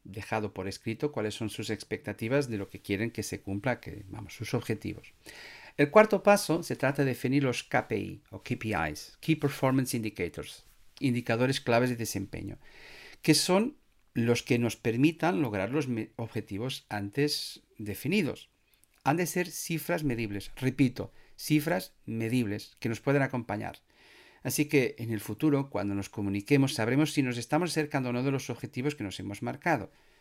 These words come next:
Por ejemplo, si yo quiero tener más negocio, yo quiero tener más negocio por, de mi membresía, por ejemplo, debo de establecer un K P I que es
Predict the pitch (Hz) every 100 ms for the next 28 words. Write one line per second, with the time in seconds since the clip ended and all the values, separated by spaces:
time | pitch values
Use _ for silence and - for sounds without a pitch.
0 | _ _ _ - 92 98 131 120 95 90
1 | 98 95 98 - 123 104 82 _ _ _
2 | _ 117 120 120 101 - _ _ 123 117
3 | 113 104 104 92 98 - 156 240 294 _
4 | _ _ _ _ - 95 113 120 113 113
5 | 101 98 95 101 95 101 - 95 82 -
6 | 78 _ 95 92 87 98 92 90 87 90
7 | - 139 127 175 _ _ - _ _ _
8 | - 110 110 131 - - 110 110 113 123
9 | 120 120 147 160 120 104 123 139 131 -